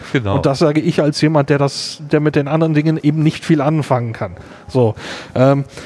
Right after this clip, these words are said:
Speaker 2: ne?
Speaker 1: Ein
Speaker 2: Andererseits,
Speaker 1: Essschlauch halt.
Speaker 2: äh, so hier zum Beispiel bei dem In-vitro-Fleisch würde ich gerne noch eben loswerden, äh, dieser Ansatz, man kann hier so Fragen beantworten.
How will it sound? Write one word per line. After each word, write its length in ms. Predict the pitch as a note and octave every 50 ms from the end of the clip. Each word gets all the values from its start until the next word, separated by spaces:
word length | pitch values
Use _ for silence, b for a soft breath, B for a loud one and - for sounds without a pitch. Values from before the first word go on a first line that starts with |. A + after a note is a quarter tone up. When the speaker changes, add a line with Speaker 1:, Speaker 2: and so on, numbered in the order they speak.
| B B B B -
Speaker 2:
ne? 100 | - D#3
Speaker 1:
Ein 100 | D3 C#3+
Speaker 2:
Andererseits, 420 | C#3 D#3 B2 F3+ E3+ - F3+ F#3
Speaker 1:
Essschlauch 320 | - D#2 D2+ E2 - - -
halt. 380 | F#2 F2+ - - - - -
Speaker 2:
äh, 220 | - D#3+ E3+ F3 E3+
so 160 | C#3 D3 F3
hier 180 | D#3 D3 F#3+ F#3
zum 140 | - G3 E3
Beispiel 280 | D#3+ E3+ - - E3
bei 120 | D3+ D#3 D3+
dem 120 | D#3 D3+
In-vitro-Fleisch 840 | B2+ C#3 C#3 C3+ C3 E3 - - - F3+ - - - D3 D#3 D#3 -
würde 120 | D3 C#3+
ich 80 | C#3+ -
gerne 220 | - D#3 D3+ D#3
noch 80 | D3 C3
eben 160 | C3+ D3 D3
loswerden, 800 | C#3 C3+ C#3 D#3 D#3+ - - C3+ C#3+ C#3+ C#3+ C#3+ D3 C#3+ C#3 C3
äh, 320 | - C3+ C#3 C3+ C3+ C#3 B B B B B B B B
dieser 320 | B2 B2+ D3+ D3+ D#3+ C3+
Ansatz, 420 | C3 D#3 F3+ F3+ D#3+ A#2+ - - -
man 100 | C3 B2
kann 180 | - D#3 D#3
hier 80 | D#3+ D#3
so 120 | C3+ C#3
Fragen 440 | - - - C3+ C#3+ E3 F3 E3 D#3
beantworten. 760 | B2+ A#2 A2 A#2 A#2 - - A#2+ A2 G#2+ - - E2 D#2+